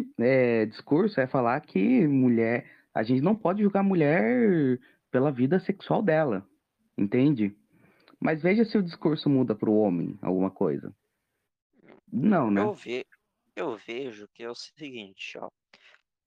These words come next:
Speaker 2: Existiam galinhas, sempre existiu, só que a quantidade antigamente era muito menor. Nós tivemos a revolução sexual,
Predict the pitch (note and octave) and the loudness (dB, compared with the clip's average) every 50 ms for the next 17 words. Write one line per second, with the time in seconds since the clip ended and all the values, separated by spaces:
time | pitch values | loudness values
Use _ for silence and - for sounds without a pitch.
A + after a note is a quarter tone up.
0 | _ _ _ _ _ _ - C#3 C3+ C3+ C3 - - - - E3 E3+ D#3 B2+ A#2 | _ _ _ _ _ _ -16 -14 -14 -12 -12 -12 -12 -10 -12 -12 -12 -10 -10 -10
1 | - A2+ G#2 G#2 G2+ G2 G#2 A2+ D3 D#3+ - - - - - - - - C#3 A#2+ | -10 -10 -14 -16 -18 -18 -18 -18 -20 -20 -20 -20 -18 -18 -18 -16 -12 -12 -12 -12
2 | - - - - - - - - G#2+ G2+ - - - - - - C#3 C3 - C#3+ | -14 -16 -16 -14 -12 -12 -12 -12 -14 -14 -14 -16 -18 -18 -16 -14 -14 -14 -14 -14
3 | C#3 - - - - A2+ B2 B2 - _ A#2+ A#2 G#2+ - - A2 G#2+ A2+ A2 G#2 | -16 -16 -10 -6 -4 -4 -4 -4 -6 _ -20 -20 -20 -18 -18 -16 -14 -12 -12 -14
4 | G#2+ A2+ A2+ - - - E3 D3+ B2+ G#2+ G#2 G#2 _ _ B2+ C#3 D3 D3+ C3+ A2 | -14 -16 -18 -16 -16 -16 -18 -18 -20 -20 -20 -20 _ _ -20 -20 -18 -14 -14 -14
5 | - - _ _ _ _ _ _ _ _ _ _ _ _ - - _ _ _ _ | -14 -16 _ _ _ _ _ _ _ _ _ _ _ _ -20 -20 _ _ _ _
6 | _ - A2+ A2+ - - A2 G#2+ A#2 A#2 A#2 A#2+ A2+ A2 A2+ A2 G#2+ G#2+ G#2 A2+ | _ -18 -16 -16 -14 -14 -12 -10 -8 -8 -8 -10 -10 -8 -6 -6 -4 -6 -6 -10
7 | A2 G#2 G#2+ G#2 G#2 G2+ - - A2+ A2 - - - A2 - - - - - B2+ | -12 -12 -12 -12 -12 -12 -14 -16 -18 -18 -18 -18 -18 -18 -18 -20 -20 -12 -6 -4
8 | B2 B2 C#3 D3+ - | -2 -2 -2 -4 -8